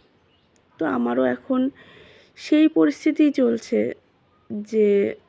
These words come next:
কী করব, কী না করব, কিছুই বুঝতে পারি না। মানে হয় না, দেওয়ালে পিঠ থেকে যাওয়া বা নিজের ওপর fed up, সেরকম একটা অবস্থা।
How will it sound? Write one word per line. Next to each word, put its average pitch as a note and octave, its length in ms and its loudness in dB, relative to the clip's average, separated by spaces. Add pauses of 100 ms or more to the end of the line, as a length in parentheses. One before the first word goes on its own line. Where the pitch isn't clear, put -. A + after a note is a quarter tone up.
(1700)
কী D4+ 160 0
করব, B3+ 440 -2
কী B3+ 200 -6
না A3 280 -4
করব, A#3+ 360 -6
কিছুই A3+ 300 -10
বুঝতে A3 400 -12
পারি A3 200 -12
না। G#3+ 160 -14 (2000)
মানে B3+ 320 -2 (240)
হয় C4+ 220 -2
না, C#4 240 2
দেওয়ালে A3 460 0
পিঠ A3+ 180 -6 (120)
থেকে A3+ 260 -4
যাওয়া G#3+ 280 -2
বা G#3 280 -4
নিজের G#3 380 -4
ওপর A#3 240 -8 (120)
fed A3+ 100 -6
up, - 160 -10 (1400)
সেরকম D#4+ 440 -2
একটা C4+ 400 -2
অবস্থা। A#3+ 540 -8